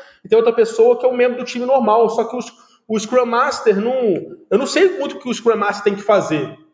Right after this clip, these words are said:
Opa. Aí eu falei, "Olha, você tem uma equipe de três pessoas. Qual que é o pra, pra que que o Scrum Master existe exatamente? Qual que é o papel dele?" "Ah, ah, isso, isso, isso. Beleza. Qual que é o papel do Product Owner numa equipe?" "Esse, esse, esse."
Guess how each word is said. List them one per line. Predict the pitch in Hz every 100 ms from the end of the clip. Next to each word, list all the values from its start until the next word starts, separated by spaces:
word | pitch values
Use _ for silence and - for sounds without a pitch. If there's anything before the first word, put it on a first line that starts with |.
| _ _ _ -
Opa. | 208 - - - _ _ _ _
Aí | 208
eu | 240
falei, | 233 196
"Olha, | 233 135
você | -
tem | 202
uma | 196
equipe | 247
de | -
três | 240 254
pessoas. | 349 - 190 147 - - - - _ -
Qual | 370
que |
é | 453
o |
pra, | 427 - - - - _
pra | 226
que | 370
que | 381
o |
Scrum | 359 - 262
Master | 233 226 214
existe | 185 180 -
exatamente? | 165 160 165 135 113 - - _ _ _ _ _
Qual | - 277
que |
é | 311
o |
papel | 277 - 208
dele?" | 151 135 98 80 - _ _ _ _ _ _
"Ah, | 214 180 -
ah, | 165
isso, | 196 214
isso, | 233 226
isso. | 170
Beleza. | 170 226 175 127 123 - - _ _ _ _
Qual | -
que | 349
é |
o | 381 330
papel | 277 277
do | 277
Product | - 247 226
Owner | 220 208 208 196 - -
numa | 185
equipe?" | 190 190 156 - 185
"Esse, | 196 226
esse, | 220
esse." | 254 147 - - -